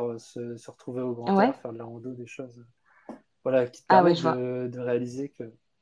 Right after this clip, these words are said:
Speaker 1: t'es dans un contexte naturel et puis surtout, faut penser à
Speaker 2: Oui.
Speaker 1: toi, dans le sens où ta respiration, elle est essentielle, euh, ta consommation aussi,
Speaker 2: Ouais.
Speaker 1: euh,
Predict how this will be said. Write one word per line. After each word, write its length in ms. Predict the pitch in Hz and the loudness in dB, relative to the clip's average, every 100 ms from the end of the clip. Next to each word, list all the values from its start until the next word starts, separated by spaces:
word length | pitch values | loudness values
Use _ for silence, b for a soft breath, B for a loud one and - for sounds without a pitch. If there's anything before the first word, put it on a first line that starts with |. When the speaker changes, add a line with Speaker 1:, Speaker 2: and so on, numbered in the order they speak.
| _ _ _ | _ _ _
Speaker 1:
t'es 120 | 139 | 0
dans 220 | 135 131 | 2 0
un 60 | 131 | -2
contexte 500 | 131 131 139 - - | -2 -4 -4 -6 -4
naturel 640 | 127 127 123 - 127 147 | -2 -4 -6 0 2 4
et 60 | 135 | 0
puis 300 | - 131 123 | -4 -8 -8
surtout, 300 | - - 147 | -12 -12 -12
faut 220 | - 127 | -8 -10
penser 320 | 123 120 - | -8 -10 -2
à 80 | 127 | 2
Speaker 2:
Oui. 0 | |
Speaker 1:
toi, 360 | 185 147 147 _ _ _ _ | 2 2 -2 _ _ _ _
dans 160 | 131 127 | -10 -8
le 40 | 123 | -6
sens 260 | 151 151 | -8 -6
où 240 | 135 139 135 _ | -6 -6 -10 _
ta 80 | 143 | -4
respiration, 580 | 127 127 143 127 - 143 | -4 -2 -2 -2 -2 -4
elle 100 | 131 | -2
est 40 | |
essentielle, 580 | 123 123 113 143 143 156 _ _ _ _ | -2 -6 -6 0 0 0 _ _ _ _
euh, 160 | 123 120 | -4 -2
ta 120 | 123 | -2
consommation 640 | - 120 127 120 120 160 | -6 -10 -4 -4 -2 0
aussi, 280 | 180 190 185 | 2 2 2
Speaker 2:
Ouais. 160 | 170 151 | -4 -6
Speaker 1:
euh, 800 | 123 120 120 117 117 117 117 | -4 -2 -2 -4 -4 -6 -6